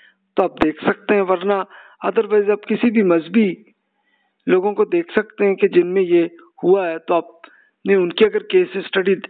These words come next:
देखी हो तो कर लें। मैं किसी के नाम नहीं अर्ज करूंगा,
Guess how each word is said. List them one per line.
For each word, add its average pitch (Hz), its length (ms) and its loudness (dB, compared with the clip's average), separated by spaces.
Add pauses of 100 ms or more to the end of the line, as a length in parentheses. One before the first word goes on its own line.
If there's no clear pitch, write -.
(320)
देखी 175 260 2
हो 185 100 4
तो - 140 -10
कर - 280 -2
लें। 220 140 -2
मैं 214 160 -2
किसी 208 240 -4
के 214 100 2
नाम 190 240 -6
नहीं 175 220 -8 (720)
अर्ज 185 160 -4
करूंगा, 185 420 -2